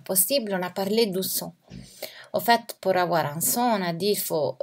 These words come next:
euh, trois facteurs. Donc, il faut quel-, un émetteur, une source sonore. Ça peut être un instrument, ça peut être notre voix, ça peut être les sons produits par un animal. Il faut un milieu, parce que les sons, c'est une onde mécanique qui a besoin d'un milieu pour se propager.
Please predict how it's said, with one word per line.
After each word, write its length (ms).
euh, 320
trois 200
facteurs. 600
Donc, 180
il 80
faut 160
quel-, 320
un 100
émetteur, 560
une 120
source 420
sonore. 480
Ça 140
peut 120
être 180
un 100
instrument, 560
ça 140
peut 140
être 280
notre 300
voix, 260
ça 160
peut 120
être 200
les 160
sons 260
produits 300
par 160
un 140
animal. 420
Il 140
faut 160
un 100
milieu, 640
parce 160
que 100
les 200
sons, 360
c'est 160
une 200
onde 260
mécanique 760
qui 80
a 60
besoin 360
d'un 180
milieu 360
pour 120
se 100
propager. 640